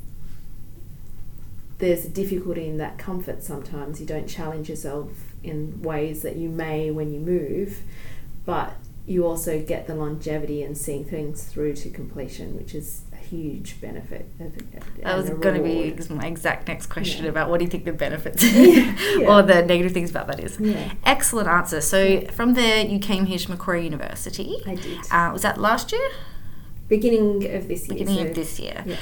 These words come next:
Speaker 2: Um, and so you're the director of the Marshall Public Health Program. What do you hope to achieve with this M P H?
Speaker 1: Okay, so we're creating an M P H in a world that has many M P Hs.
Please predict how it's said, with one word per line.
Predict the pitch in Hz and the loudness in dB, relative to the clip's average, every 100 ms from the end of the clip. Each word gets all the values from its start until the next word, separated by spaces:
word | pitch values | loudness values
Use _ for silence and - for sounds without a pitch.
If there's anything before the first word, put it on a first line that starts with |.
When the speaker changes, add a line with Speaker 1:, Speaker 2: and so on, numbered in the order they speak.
| - - - | -6 -4 0
Speaker 2:
Um, | 233 233 | 2 2
and | 233 | 2
so | 240 | 2
you're | 233 240 226 226 220 220 214 | 2 2 2 4 6 4 2
the | |
director | 208 247 262 285 | 2 2 2 -2
of | 254 | -2
the | 190 | 0
Marshall | 170 180 | 0 0
Public | 170 175 170 | 0 0 0
Health | 165 165 | -4 -6
Program. | - - 82 - 254 220 | -6 -4 -2 2 2 4
What | 285 302 | 2 2
do | 330 | 2
you | 320 311 285 - | 6 6 6 2
hope | - 180 170 - | 0 0 0 -2
to | 185 | -4
achieve | - 156 156 165 | 0 0 0 -2
with | 151 | -4
this | - - - | -4 -4 -6
M | 151 151 | -4 -4
P | - - | -4 -4
H? | - - - - - 196 | -4 -6 -8 -6 -6 -4
Speaker 1:
Okay, | 190 190 180 | -4 -2 -2
so | 208 233 | 2 4
we're | 247 - | 4 0
creating | 311 285 294 370 | -2 0 0 0
an | 370 254 | 0 0
M | 247 | 0
P | 254 220 | 2 2
H | 190 - | 2 0
in | 220 | -2
a | 190 | 0
world | 202 202 208 | 2 2 2
that | 202 202 196 | 2 0 0
has | 202 196 | 0 0
many | 196 196 190 | 2 2 0
M | 160 | -2
P | 185 156 | -2 0
Hs. | 170 120 160 - | 2 2 2 2